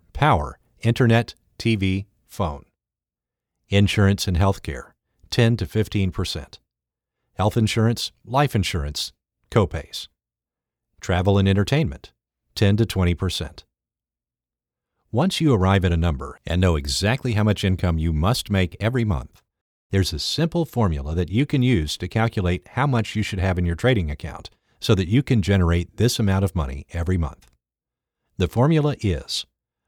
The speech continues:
buying power in your trading account equals desired annual income divided by expected R O I.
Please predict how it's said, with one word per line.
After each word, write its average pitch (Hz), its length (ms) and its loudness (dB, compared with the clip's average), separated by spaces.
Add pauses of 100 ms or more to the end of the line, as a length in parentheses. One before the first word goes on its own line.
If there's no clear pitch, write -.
(180)
buying 113 380 0
power 113 300 0
in 101 120 2
your 98 100 0
trading 113 340 0
account 71 460 -8 (320)
equals 113 460 0 (260)
desired 90 520 2
annual 117 420 2
income 107 440 -2 (480)
divided 92 460 4
by 78 300 0 (200)
expected 101 800 0
R 90 240 2
O 82 140 2
I. 76 260 -6